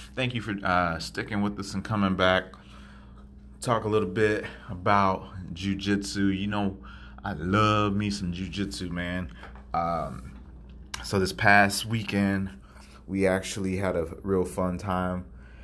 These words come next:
We went out to, uh, Kearney, Nebraska for a team challenge.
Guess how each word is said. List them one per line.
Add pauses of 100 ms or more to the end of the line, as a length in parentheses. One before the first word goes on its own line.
(320)
We
went
out
to,
uh, (240)
Kearney, (300)
Nebraska (720)
for
a
team
challenge.